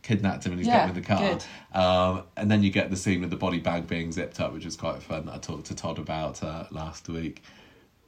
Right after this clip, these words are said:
Speaker 1: But was it really that grisly?
Speaker 2: No.
Speaker 1: I'm thinking no. I'm thinking probably C for
Speaker 2: Yeah.
Speaker 1: that one. It was more exciting than some of the other ones that we've put in D tier, but, um,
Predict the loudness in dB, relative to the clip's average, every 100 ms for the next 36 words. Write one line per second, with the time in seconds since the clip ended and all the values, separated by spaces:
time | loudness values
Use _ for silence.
0 | _ -16 -14 -4 0 2 2 4 6 6
1 | 6 4 2 0 2 2 4 4 4 0
2 | 2 2 4 4 4 2 0 0 0 2
3 | 2 2 0 2 0 0 -2 -6 -4 -2
4 | -2 -2 -4 -6 -4 -4 -2 -2 0 0
5 | 0 -2 -2 -2 -4 -10 0 4 6 6
6 | 8 8 6 4 4 4 2 0 0 0
7 | 0 0 0 0 0 -2 -2 -4 -4 -4
8 | -4 -4 -2 0 0 -2 -2 -2 -2 -6
9 | -20 -10 -4 -2 0 -2 -4 -6